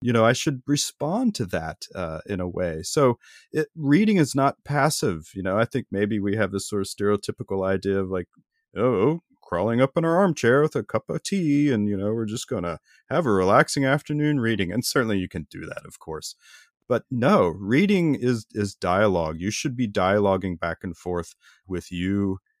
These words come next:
and the author. I once heard a person say, like, you know, "Who are some of your closest friends?" And they're like, "Well, it's the authors I read. I don't know them. They've been dead for two thousand years. Um,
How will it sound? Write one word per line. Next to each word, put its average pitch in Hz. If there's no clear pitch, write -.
and 90
the 95
author. 90
I 90
once 110
heard 107
a 95
person 101
say, 95
like, 92
you 107
know, 95
"Who 120
are 135
some 120
of 113
your 101
closest 107
friends?" 113
And 95
they're 95
like, 92
"Well, 123
it's 127
the 117
authors 104
I 85
read. 82
I 110
don't 92
know 110
them. 110
They've 98
been 90
dead 131
for 92
two 82
thousand 80
years. -
Um, 104